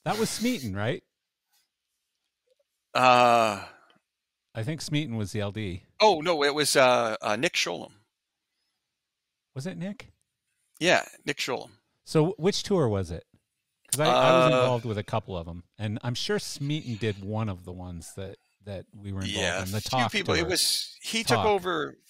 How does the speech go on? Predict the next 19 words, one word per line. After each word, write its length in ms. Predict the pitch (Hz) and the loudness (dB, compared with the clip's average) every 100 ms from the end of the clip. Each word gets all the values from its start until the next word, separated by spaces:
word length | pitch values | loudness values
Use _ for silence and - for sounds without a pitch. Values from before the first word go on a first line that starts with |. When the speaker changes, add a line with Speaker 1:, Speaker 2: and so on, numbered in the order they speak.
| _ - | _ -2
Speaker 2:
John 260 | 220 202 | 2 2
Broderick 480 | 143 127 127 113 - | 2 4 4 2 -4
had 140 | 101 | -6
done 180 | 98 101 | -4 -6
the 80 | 98 | -6
one 180 | 101 101 | -8 -10
before. 680 | 95 - 104 98 62 - - - - | -12 -14 -14 -12 -12 -14 -18 -18 -6
Speaker 1:
Oh, 60 | 120 | -4
Speaker 2:
And 160 | 117 104 | -2 -2
Speaker 1:
okay. 300 | 98 92 92 | -2 -2 -6
Speaker 2:
then, 60 | - _ _ _ _ | -10 _ _ _ _
and 220 | 110 104 | -6 -4
then, 280 | 104 104 104 | 0 -2 0
uh, 460 | 101 101 98 92 95 _ _ _ _ | -2 0 -2 -4 -10 _ _ _ _
I 120 | 135 | -8
think 160 | 160 359 | -6 -4
it 140 | 370 | -6
was 180 | 110 90 | -8 -16
Nook, 600 | 90 95 135 - - - | -12 -6 -6 -6 -16 -18